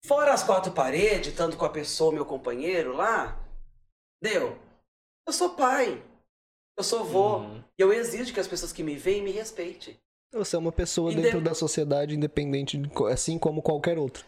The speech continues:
Speaker 1: Eu sempre entrei e saí de qualquer pessoa, de ca-, de qualquer lugar de cabeça erguida. Você entendeu? Então, o que me trouxe isso? Postura. A postura, você sempre ser cobrado. Isso independente da sua sexualidade.
Speaker 3: Com certeza.
Speaker 1: Né?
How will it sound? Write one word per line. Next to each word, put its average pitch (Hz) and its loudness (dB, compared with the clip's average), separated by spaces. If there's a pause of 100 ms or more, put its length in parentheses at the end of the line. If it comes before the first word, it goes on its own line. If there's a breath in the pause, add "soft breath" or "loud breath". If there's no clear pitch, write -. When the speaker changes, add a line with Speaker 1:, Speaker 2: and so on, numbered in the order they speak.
(120)
Speaker 1:
Eu 220 4
sempre 254 0
entrei 226 4
e 214 4
saí 208 0
de - -6
qualquer 208 0
pessoa, 202 -4
de 190 -10
ca-, - -6
de - -12
qualquer 190 -2
lugar 196 0
de 196 -8
cabeça 202 -4
erguida. 196 -6 (320 loud breath)
Você - -6
entendeu? 170 0 (340 soft breath)
Então, 208 -2
o - -4
que 254 4
me 247 4
trouxe 180 -2
isso? - -12 (280)
Postura. 123 -8 (1000)
A 196 4
postura, 180 -2
você - -14
sempre 185 -6
ser 160 -10
cobrado. - -6 (140)
Isso 165 -6
independente 175 -6
da 175 -8
sua 202 -8
sexualidade. - -8
Speaker 3:
Com 107 -2
certeza. 110 -6 (520)
Speaker 1:
Né? - -2